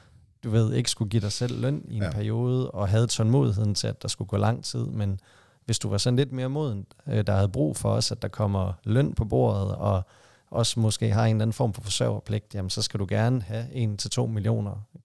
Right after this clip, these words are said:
Speaker 1: inden du går i gang, for
Speaker 2: Ja.
Speaker 1: ligesom også at kan sætte tempo på både de rigtige systemer, de rigtige bureausamarbejder, medarbejderdelen.
Speaker 2: Ja.
Speaker 1: Øhm.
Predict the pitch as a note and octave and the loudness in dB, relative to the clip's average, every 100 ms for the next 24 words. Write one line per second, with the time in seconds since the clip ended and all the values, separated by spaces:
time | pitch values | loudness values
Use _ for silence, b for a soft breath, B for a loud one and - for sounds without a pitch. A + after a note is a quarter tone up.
0 | - B2+ B2 A#2+ F#2 F#2 F2+ F2+ A2 G#2 | -6 2 2 2 -2 -2 -2 -2 -4 -4
1 | F2 A2 G#2+ G#2+ G#2+ - - - - - | -4 -4 -6 -6 -6 -8 -12 -12 -12 -8
2 | - B2 C3 G2+ b b b b - A2+ | 0 2 2 -2 b b b b 0 0
3 | G2 G#2+ A2 G#2+ G2 A#2 - G#2+ - G#2+ | 2 2 2 0 2 2 2 -4 -2 -2
4 | A#2+ A#2 G2 F#2+ b b b b A2 G2+ | 0 0 0 -6 b b b b 0 2
5 | A2 A2 F2+ G#2+ G#2 - G2+ G2+ G2 G#2 | 2 2 2 2 2 2 2 0 2 2
6 | G2+ G2 G#2 A#2 A2 F#2+ G2+ G2+ G#2+ G#2+ | 0 -2 -2 0 0 -2 -4 -4 -6 -6
7 | A2 G#2 A2 A2+ | -6 -6 -6 -8